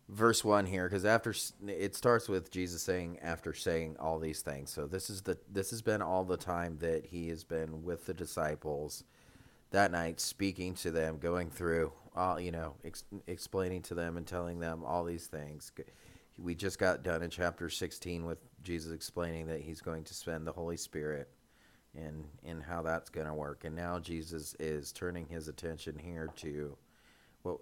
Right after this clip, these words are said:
they call the high priestly prayer. And it's Jesus', um, prayer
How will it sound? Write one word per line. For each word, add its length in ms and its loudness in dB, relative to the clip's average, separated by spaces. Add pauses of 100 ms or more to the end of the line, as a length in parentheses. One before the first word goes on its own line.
they 140 2
call 320 6
the 380 0 (340)
high 280 2
priestly 640 -4
prayer. 500 -4 (640)
And 160 -4
it's 380 -8 (120)
Jesus', 680 -2 (420)
um, 240 -8 (400)
prayer 720 4